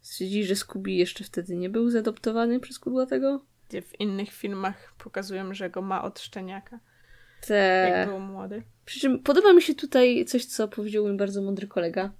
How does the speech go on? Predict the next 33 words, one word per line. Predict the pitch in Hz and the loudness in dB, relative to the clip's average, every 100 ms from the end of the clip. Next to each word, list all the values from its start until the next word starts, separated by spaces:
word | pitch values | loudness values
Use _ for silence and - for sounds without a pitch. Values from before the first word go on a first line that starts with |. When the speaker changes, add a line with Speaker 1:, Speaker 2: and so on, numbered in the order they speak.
| - | -8
Speaker 1:
jeżeli | 190 202 | -6 -4
chodzi | 208 196 | -6 -6
o | |
tych | - - | -8 -12
wszystkich | - - - - | -12 -12 -12 -12
Scooby-Doo, | - 175 196 170 190 196 - - - | -10 -6 -2 6 4 4 -14 -20 -2
bo | 202 202 | 2 4
ostatnio | 233 403 392 311 | 6 6 6 4
też | 294 - - | 0 -2 -6
mieliśmy | 226 233 233 214 208 202 208 202 - - | 0 0 0 -2 2 4 4 4 -2 -8
inną | 214 202 190 | -2 -2 0
kontrowersję | 214 202 185 180 175 - 233 294 - | -2 -2 -2 -2 -4 2 2 2 -2
na | 208 | -6
ten | 220 | -4
temat, | 202 180 233 196 | -4 0 0 0
że | 175 | -4
pokazano, | - - 175 226 220 202 208 - _ - | -8 -6 0 2 2 0 -2 -6 _ -16
że | 170 170 160 | -8 -8 -8
Velma | 165 202 247 202 202 | 4 6 8 8 6
w | |
jednym | 214 214 202 | 6 2 2
z | 151 | -2
odcinków | - 208 202 180 190 | -2 -4 -4 -6 -6
nowego | 185 180 | -2 -2
serialu | 180 175 196 208 190 180 - - - - _ - 208 226 | -2 2 4 6 6 4 -12 -20 -20 -20 _ -16 -14 -10
ma, | 180 190 196 175 165 160 - | -4 -2 2 2 2 -2 -8
y, | - - | -10 -6
crusha, | 214 208 208 190 180 175 180 - | 0 2 4 6 6 4 -2 -8
zakochuje | 180 185 190 - 220 170 | -6 -4 -6 0 4 4
się | - 170 | 2 -6
w | 175 | -2
dziewczynie | 208 - 208 170 175 | -2 0 0 0 -2
i | - | -4